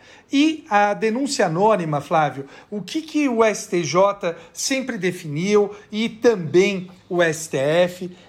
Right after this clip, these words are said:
Eles definiram o seguinte: que eu não posso, com base em uma denúncia anônima, imediatamente instaurar inquérito policial ou imediatamente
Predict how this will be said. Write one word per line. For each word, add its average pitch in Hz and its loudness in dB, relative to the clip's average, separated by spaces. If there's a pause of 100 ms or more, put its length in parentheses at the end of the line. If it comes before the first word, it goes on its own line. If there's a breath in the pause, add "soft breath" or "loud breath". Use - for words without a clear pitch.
Eles 240 -2
definiram 277 -2
o 262 -4
seguinte: 151 -12 (300 loud breath)
que - -2
eu 302 4
não 349 0
posso, 175 0 (380 loud breath)
com 269 4
base 147 -2
em 185 -2
uma 175 0
denúncia 175 -2
anônima, 139 -2 (320 soft breath)
imediatamente 185 0 (180 loud breath)
instaurar 180 0
inquérito 127 -8
policial 175 -2
ou 226 2
imediatamente 185 0